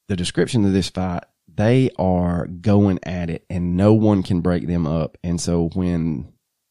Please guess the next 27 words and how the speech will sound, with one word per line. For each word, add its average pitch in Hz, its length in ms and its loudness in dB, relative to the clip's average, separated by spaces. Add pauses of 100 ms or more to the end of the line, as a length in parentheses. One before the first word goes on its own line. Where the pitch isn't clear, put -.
management 104 520 0
can't 82 260 -4
get 85 160 -2
it - 100 -10
broke 98 300 0
up, 87 240 0
they 92 120 -2
were 87 120 0
like, 85 200 -6
"The - 40 -10
hell 101 180 0
with 90 160 0
it. - 60 -6
We'll 85 120 -2
just 87 180 -4
call 87 180 0
nine 87 240 0
one 85 160 2
one." 90 240 2
So - 160 -4
the 82 100 -4
sheriff's 85 360 -4
office 95 340 -4
rolls 90 280 2
out 101 160 0
there 101 140 -2
again. 98 380 -2